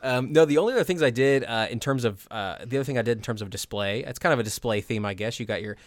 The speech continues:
massive shelves earlier in the episode. I got the, the coin display. Um, I also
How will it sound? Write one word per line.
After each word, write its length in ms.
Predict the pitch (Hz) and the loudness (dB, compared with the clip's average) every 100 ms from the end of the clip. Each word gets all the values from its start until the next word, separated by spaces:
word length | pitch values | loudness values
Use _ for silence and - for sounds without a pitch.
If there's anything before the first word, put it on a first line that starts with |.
| - - | -18 -8
massive 480 | 113 104 104 110 98 | -2 0 -2 -4 -6
shelves 400 | - 101 107 87 | -4 -2 -4 -6
earlier 320 | 107 107 101 | -6 -4 -4
in 60 | |
the 100 | 101 | -4
episode. 400 | 101 - 110 110 | -6 -8 -8 -6
I 60 | 113 | -6
got 180 | 98 - | -8 -10
the, 200 | 95 92 | -12 -12
the 120 | 101 | -14
coin 440 | - 110 101 101 95 - | -10 -8 -6 -8 -12 -16
display. 440 | - - 104 120 - - - | -16 -8 -8 -8 -10 -20 -12
Um, 180 | 110 107 | -6 -4
I 80 | 131 | 0
also 440 | 120 127 139 127 | 0 0 2 2